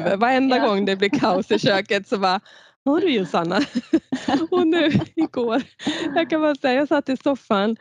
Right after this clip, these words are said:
Speaker 1: hör något från köket och jag var lite för långsam. Jag vet inte, jag satt nog i egna tankar. Jocke var på toa. Han
Speaker 2: Ja.
Speaker 1: fattade inte att jag inte gick dit. Eh, men i alla fall, när jag kommer runt hörnet, jag tänkte jag ska visa dig en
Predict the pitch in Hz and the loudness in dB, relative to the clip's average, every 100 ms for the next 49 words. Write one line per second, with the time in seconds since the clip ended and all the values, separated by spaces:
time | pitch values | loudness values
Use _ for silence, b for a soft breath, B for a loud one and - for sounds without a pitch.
0 | b b b - 370 415 277 214 - 220 | b b b -2 0 2 2 0 0 -2
1 | - 214 180 - 208 269 285 277 269 262 | 0 0 0 -2 -2 0 0 2 2 0
2 | - - 226 226 165 175 - 170 180 220 | -2 0 2 2 0 -2 -2 -2 0 -2
3 | - 285 262 247 277 226 - 196 180 175 | 0 0 2 0 0 -4 0 0 2 0
4 | 156 175 175 - 262 - 190 190 - 175 | -2 -2 -2 -2 -2 0 0 -2 -2 -2
5 | 175 - 233 B B B B B - 240 | 0 0 -2 B B B B B -2 0
6 | 226 214 202 - 160 175 - 160 147 80 | 2 0 -2 -2 -2 0 -4 -4 -6 -6
7 | 170 - - - - - - - 180 185 | -6 -6 -6 -6 -6 -6 -8 -4 -2 0
8 | 175 180 - - 226 226 202 - 147 - | 0 -2 -4 -2 0 2 0 0 -2 0
9 | 285 359 294 214 185 165 175 185 147 226 | 0 2 0 0 -2 -2 -2 -2 0 0
10 | 320 370 330 - 254 214 220 - 175 160 | 0 0 0 0 0 2 0 0 0 -2
11 | - 170 156 151 | -4 -4 -4 -6